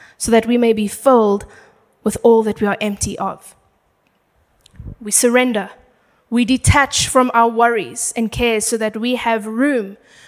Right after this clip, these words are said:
for God to fill us with what we need. Benevolent detachment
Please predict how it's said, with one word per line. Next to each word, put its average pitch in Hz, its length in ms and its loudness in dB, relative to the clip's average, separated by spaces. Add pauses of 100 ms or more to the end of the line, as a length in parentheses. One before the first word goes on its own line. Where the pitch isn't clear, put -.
for 247 200 2
God 285 400 4
to 294 120 0
fill 285 320 0
us - 460 -2 (240)
with 220 240 -2
what 220 240 0
we 214 100 -8
need. 202 340 -14 (1700)
Benevolent 320 560 4
detachment 262 680 -4